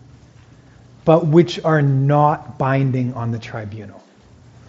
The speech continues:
And that is the big distinction between statutes and regulations and soft law. Binding, binding, not binding.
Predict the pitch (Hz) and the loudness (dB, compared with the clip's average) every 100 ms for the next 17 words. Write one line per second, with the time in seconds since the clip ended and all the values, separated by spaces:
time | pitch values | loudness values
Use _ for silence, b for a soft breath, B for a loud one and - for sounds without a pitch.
0 | B B B 143 151 151 160 160 - - | B B B -4 0 4 4 4 0 -8
1 | - - - - 151 143 107 - 180 180 | -20 -20 -20 -6 -2 -2 -6 -6 4 6
2 | 175 131 156 - - 143 135 131 120 113 | 6 4 -2 -2 -4 -4 -4 -8 -8 -8
3 | 104 131 - 139 131 - 131 123 135 - | -10 -12 -6 -4 -4 -4 -4 -4 -8 -8
4 | 123 120 117 117 117 - 123 127 - 120 | -6 -6 -6 -8 -10 -10 -12 -12 -10 -8
5 | 107 - 113 107 - B B B - 151 | -10 -10 -12 -12 -18 B B B -2 0
6 | 170 170 175 139 147 147 143 143 127 - | 2 2 0 2 2 2 0 0 -2 -8
7 | _ - 139 135 135 120 117 110 107 - | _ -10 -6 -6 -8 -8 -12 -10 -14 -16